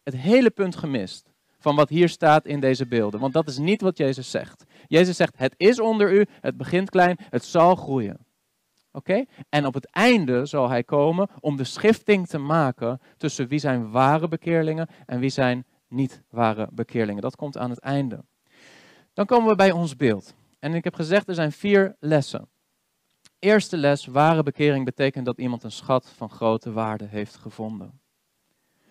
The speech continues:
We lezen in Mattheüs dertien vers vierenveertig, "Het koninkrijk der hemelen is ook gelijk aan een schat verborgen in de akker." En in het volgende beeld van de koopman die mooie parels zoekt, staat er, "Hij zoekt mooie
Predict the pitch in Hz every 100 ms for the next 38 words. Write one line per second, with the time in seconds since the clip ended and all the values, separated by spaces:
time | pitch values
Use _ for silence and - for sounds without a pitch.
0 | _ - 123 139 143 139 135 123 117 131
1 | - 127 120 - 156 131 143 147 127 -
2 | 175 196 190 165 143 131 135 156 170 165
3 | 160 165 - 147 - - 143 143 147 127
4 | 127 131 110 - - 240 156 190 - -
5 | _ _ _ _ _ _ _ 151 127 143
6 | 143 143 147 147 _ _ _ 131 135 143
7 | _ - - 139 - 101 107 _ _ _
8 | _ _ _ _ - 135 127 123 - 156
9 | 160 170 143 160 180 - _ _ _ _
10 | _ _ _ _ _ 131 120 143 147 170
11 | 170 185 170 139 131 127 - 135 170 175
12 | - 190 - - 139 135 160 160 139 -
13 | 233 196 196 - 139 135 160 202 254 196
14 | 139 147 190